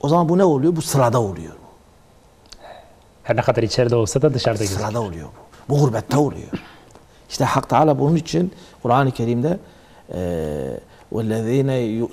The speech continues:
Speaker 1: يُوصِلُونَ مَا اَمَرَ اللّٰهُ بِهِ اَنْ يُوصَلَ. Onlar ki sılayı bitiştirirler. Yani gariplik duygusundan, yalnızlık duygusundan ne yaparlar? Kurtulurlar. Sıla hasreti çekmezler. Ama sıla hasreti çekmemek için ne yapmak lazım? E, bunu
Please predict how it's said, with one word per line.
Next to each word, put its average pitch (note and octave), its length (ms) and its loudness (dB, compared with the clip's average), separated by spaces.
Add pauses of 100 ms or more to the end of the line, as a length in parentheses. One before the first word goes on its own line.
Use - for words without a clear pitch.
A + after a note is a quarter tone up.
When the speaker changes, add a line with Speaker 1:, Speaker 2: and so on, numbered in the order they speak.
(180)
Speaker 1:
يُوصِلُونَ B2+ 680 -2
مَا G#2+ 140 -6
اَمَرَ C#3 260 2
اللّٰهُ A#2+ 460 2
بِهِ D#3 260 2
اَنْ F#2+ 220 -6
يُوصَلَ. G2 460 -2
Onlar C#3+ 400 2
ki C3 100 -8
sılayı A#2 480 2
bitiştirirler. G#2 720 -4 (420)
Yani A#2 200 0
gariplik A#2+ 560 0
duygusundan, G2+ 680 -4
yalnızlık A2 560 -6
duygusundan F#2+ 600 -6
ne C#3 40 2
yaparlar? - 480 0
Kurtulurlar. C#3+ 520 0 (600)
Sıla C3+ 320 0
hasreti - 340 -12
çekmezler. G#2 640 -10 (340)
Ama F2 180 -6
sıla G2+ 240 -6
hasreti - 260 -12
çekmemek G2 400 -8
için - 160 -10
ne D#3 60 4
yapmak - 320 0
lazım? D3+ 300 -4 (720)
E, F2+ 160 -4
bunu F#2+ 200 -4